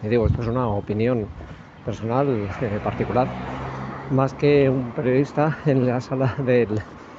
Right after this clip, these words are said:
de ese, en la sala de prensa del Congreso de los Diputados, me parece más bien de estos que, bueno, pues un poco tipo follonero. <laughs> Lo que pasa es, claro, que el follonero parece ser que a los de izquierda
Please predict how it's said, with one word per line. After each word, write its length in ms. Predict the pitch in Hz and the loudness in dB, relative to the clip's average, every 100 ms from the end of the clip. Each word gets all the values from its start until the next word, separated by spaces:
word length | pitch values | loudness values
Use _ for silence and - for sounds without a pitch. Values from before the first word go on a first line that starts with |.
| - - - | -18 -16 -12
de 240 | 143 120 110 | -2 0 0
ese, 360 | 104 131 120 | 0 0 0
en 60 | 117 | 0
la 60 | 101 | -4
sala 220 | - 123 | 0 0
de 60 | 110 | 0
prensa 320 | 123 120 104 | -2 -2 -4
del 340 | 101 101 92 | -2 -2 -4
Congreso 300 | - 107 110 | -6 -6 -4
de 60 | 110 | -2
los 100 | 110 | -4
Diputados, 280 | 110 120 113 | -2 -2 -2
me 60 | |
parece 220 | 101 107 | -4 -4
más 260 | 107 107 107 | -6 -8 -6
bien 160 | 113 107 | -4 -4
de 60 | |
estos 240 | 107 - - | -6 -10 -8
que, 220 | 110 98 - - | -8 -8 -12 -8
bueno, 160 | 135 | -6
pues 160 | 104 101 | -6 -4
un 120 | 131 | -4
poco 260 | - 165 170 | -2 -4 -4
tipo 240 | 226 196 | -4 -6
follonero. 520 | - - - 92 127 190 - - | -4 -6 -6 -6 -8 -10 -14 -10
<laughs> 100 | 185 - - - - - - - - - | -10 -10 -14 -20 -20 -20 -20 -20 -20 -10
Lo 80 | 101 | -6
que 40 | |
pasa 160 | 101 110 | -4 -4
es, 60 | 107 | 0
claro, 200 | 131 95 | 0 0
que 400 | 101 95 90 82 | -4 -6 -8 -10
el 140 | 104 | -12
follonero 480 | - 113 110 113 101 - - - | -8 -6 -2 -2 -2 -8 -20 -8
parece 240 | - 104 101 | -4 -4 -4
ser 160 | 113 | -8
que 80 | 101 | -8
a 20 | |
los 120 | 95 95 | -8 -8
de 80 | |
izquierda 340 | 104 - 107 | -8 -8 -8